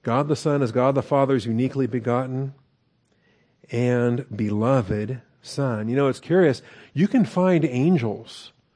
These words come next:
that are called sons of God. In fact, the highest ranking of those angels are called sons of God,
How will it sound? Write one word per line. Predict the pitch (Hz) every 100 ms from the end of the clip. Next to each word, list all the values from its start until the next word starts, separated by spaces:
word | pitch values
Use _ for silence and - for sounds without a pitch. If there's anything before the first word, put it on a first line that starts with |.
| _ _
that | 135 127
are |
called | - 147 139 123
sons | 143 143 131
of |
God. | 131 123 139 160
In | _ _ _ _ _ _ -
fact, | 143
the | 131
highest | - 156 180 175 -
ranking | 139 185 185 131
of | 113
those | 120 110
angels | 113 113 104 104
are | 123
called | - 135 131
sons | - 135 135
of | 139
God, | 123 120 123 156